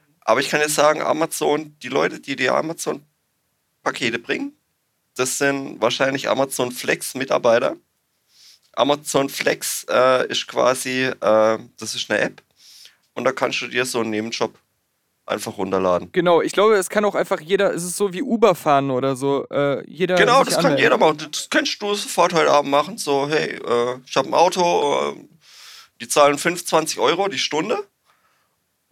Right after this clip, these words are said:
Speaker 1: aber die kümmern sich halt null um dich. Also auch was Sozialabgaben, dies und jenes, du bist quasi Selbstständiger für Amazon.
Speaker 2: Mhm.
Speaker 1: Die haben,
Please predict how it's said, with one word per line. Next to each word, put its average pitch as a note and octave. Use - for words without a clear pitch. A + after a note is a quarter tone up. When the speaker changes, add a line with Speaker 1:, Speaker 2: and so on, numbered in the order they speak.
Speaker 1:
aber D3+
die -
kümmern A#2
sich A2+
halt F#2+
null G2+
um F2
dich. -
Also A2+
auch G#2+
was G#2+
Sozialabgaben, A2
dies A2
und G#2+
jenes, F#2+
du G#2
bist -
quasi G2
Selbstständiger F#2+
für -
Amazon. D#2+
Speaker 2:
Mhm. D#3+
Speaker 1:
Die G#2+
haben, A2